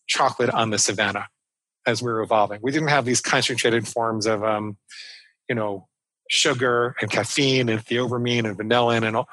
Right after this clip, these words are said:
all of the stimulation. Uh, it, it's kind of a drug.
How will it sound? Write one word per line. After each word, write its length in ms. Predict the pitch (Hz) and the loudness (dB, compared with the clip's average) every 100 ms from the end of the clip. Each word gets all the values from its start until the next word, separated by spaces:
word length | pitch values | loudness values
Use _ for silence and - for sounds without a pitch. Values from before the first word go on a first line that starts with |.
| - - - - | -16 -20 -8 0
all 160 | 127 | 2
of 120 | 123 113 | 2 0
the 80 | |
stimulation. 840 | - 143 120 113 139 135 113 104 104 - - - - - _ _ - | 0 2 0 2 2 2 2 -2 -4 -18 -16 -14 -16 -18 _ _ -6
Uh, 80 | - _ - | -6 _ -4
it, 140 | 175 - | -4 0
it's 160 | 151 - | 0 2
kind 280 | - 247 240 | 4 4 2
of 80 | |
a 60 | 180 | 2
drug. 440 | 135 135 214 151 | 2 2 2 -4